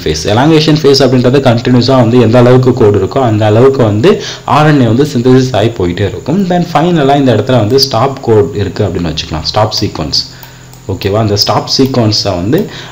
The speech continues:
இந்த ஆர் என் ஏ பாலிமரேஸ் என்சைம் தாண்டி போயிடுச்சு அப்படின்னா, அதோட வந்து ஸ்டாப் ஆயிடும். So இது வரைக்கும் வந்து, ஆ,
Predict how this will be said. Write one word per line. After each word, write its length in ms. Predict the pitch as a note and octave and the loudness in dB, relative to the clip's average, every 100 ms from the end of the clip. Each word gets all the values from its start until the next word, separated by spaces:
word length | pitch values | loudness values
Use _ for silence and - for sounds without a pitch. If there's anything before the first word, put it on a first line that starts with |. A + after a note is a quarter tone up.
| - | -8
இந்த 300 | G2+ G2 F#2+ | -4 -2 -2
ஆர் 200 | F2 A#2 | 0 0
என் 100 | C#3 | 2
ஏ 40 | C3+ | 0
பாலிமரேஸ் 540 | C3 G#2 G2+ G#2+ G2+ | 0 0 0 0 -2
என்சைம் 360 | G2 F2 F#2+ F2 | -4 -4 -6 -4
தாண்டி 340 | G#2 C#3 D3+ | -2 0 0
போயிடுச்சு 440 | C#3 G#2+ G2+ F2+ | 0 2 2 0
அப்படின்னா, 500 | A2+ F2+ E2+ E2 C#3+ G#3+ | -4 -4 -6 -4 -2 0
அதோட 300 | B2+ C3 B2+ | 2 2 2
வந்து 320 | C#3 A#2 B2 C3+ | 2 2 2 0
ஸ்டாப் 500 | - - A2 G2+ F2+ | -4 -4 -2 -2 -2
ஆயிடும். 240 | D#2+ D#2+ - - | -6 -8 -14 -10
So 140 | - | -4
இது 120 | G#2 | 0
வரைக்கும் 300 | G#2+ A2 - | 0 0 0
வந்து, 320 | G2+ G2 D#3+ - - - - | -2 0 -2 -2 -14 -16 -8
ஆ, 320 | F#2 F2 F2 | -4 -2 -4